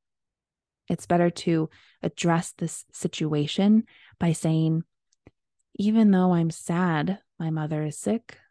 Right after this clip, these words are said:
I deeply and completely accept myself." And another way of saying this too is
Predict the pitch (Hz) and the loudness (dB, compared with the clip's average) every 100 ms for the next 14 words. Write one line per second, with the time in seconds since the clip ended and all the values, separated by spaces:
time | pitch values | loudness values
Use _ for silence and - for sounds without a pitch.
0 | - 160 - 180 175 190 180 180 - 160 | -14 -12 -4 -2 0 0 2 0 -4 -4
1 | 156 156 156 - - - - - - - | -4 -4 -4 -6 -10 -12 -10 -10 -8 -8
2 | - _ - _ _ _ _ _ _ _ | -8 _ -20 _ _ _ _ _ _ _
3 | _ _ _ _ _ _ _ 185 180 175 | _ _ _ _ _ _ _ -4 -2 -2
4 | - - _ _ - - 180 180 175 180 | -4 -20 _ _ -20 0 4 4 4 4
5 | 175 170 170 - 165 165 160 - 160 160 | 6 4 2 2 2 2 0 -2 -2 -2
6 | 156 - - - 226 208 - 165 165 | -4 -8 -8 2 2 4 2 0 -2